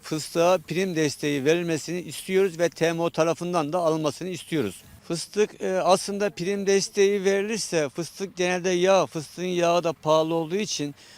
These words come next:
aslında üretimi fazla, fiyatı olursa, prim desteği alırsa,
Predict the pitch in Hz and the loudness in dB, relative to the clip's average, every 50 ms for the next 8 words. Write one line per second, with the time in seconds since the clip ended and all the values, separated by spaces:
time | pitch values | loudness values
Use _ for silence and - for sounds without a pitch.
0 | - _ _ - 147 - - 165 170 165 170 175 170 165 165 - - 160 170 170 | -20 _ _ 0 0 0 0 -6 -6 -6 -4 -2 0 -2 -2 -2 -4 -6 -6 -6
1 | 143 123 151 151 165 156 143 156 151 127 - - - 151 156 156 151 - - 165 | -4 0 2 2 2 2 2 0 -2 -2 -2 -6 -4 -2 -2 -2 -2 -4 -8 -8
2 | 165 - - 156 156 175 196 180 - - 151 131 117 - 135 156 170 165 151 165 | -8 -6 -2 -2 0 0 0 -2 -2 -2 -4 -4 -4 -4 -8 -8 -6 -4 -2 -2
3 | 165 147 - - 160 160 165 160 156 165 190 202 156 - - 151 175 185 | -2 -2 -4 -4 -2 0 2 4 4 4 2 0 -2 0 0 0 0 0